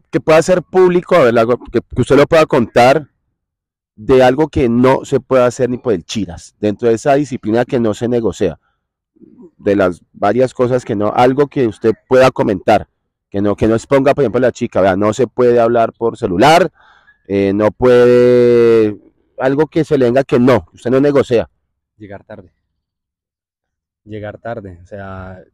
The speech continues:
Speaker 2: si tenemos una actividad programada para empezar a las ocho de la mañana, empezamos a las ocho de la mañana.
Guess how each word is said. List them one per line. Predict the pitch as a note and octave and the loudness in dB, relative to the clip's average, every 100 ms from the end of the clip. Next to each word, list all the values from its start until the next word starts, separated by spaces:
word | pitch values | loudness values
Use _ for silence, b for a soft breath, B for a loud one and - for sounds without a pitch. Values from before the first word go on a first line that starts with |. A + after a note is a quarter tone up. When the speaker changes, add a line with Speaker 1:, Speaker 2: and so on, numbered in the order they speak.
| _ | _
Speaker 2:
si | _ - G#2 | _ -20 -20
tenemos | A#2 G#2 A2 C3 | -18 -16 -16 -18
una | C#3 C3 C3+ B2+ B2+ | -16 -16 -14 -14 -16
actividad | B2+ _ A2 G2 F#2+ | -20 _ -14 -14 -14
programada | - C3 G#2+ F#2+ G#2 G2 D#2+ _ _ _ _ _ _ _ | -16 -16 -16 -18 -18 -20 -20 _ _ _ _ _ _ _
para | G#2+ G#2 | -16 -14
empezar | G#2 G2 G2+ - G#2+ G2+ F2 D#2+ _ | -14 -14 -16 -14 -14 -14 -16 -20 _
a | G2 | -20
las | G2 F2 _ | -20 -20 _
ocho | A#2+ A#2+ C#3+ | -14 -12 -14
de | |
la | C3+ | -16
mañana, | A2+ G#2 A#2 C3 _ _ _ G#2 | -16 -18 -20 -20 _ _ _ -20
empezamos | G2 F#2+ G2+ A2 | -20 -18 -16 -16
a | G2+ | -16
las | F2+ | -18
ocho | F#2+ - | -20 -20
de | G#2+ | -20
la | |
mañana. | F#2+ F2+ F2 _ | -20 -20 -20 _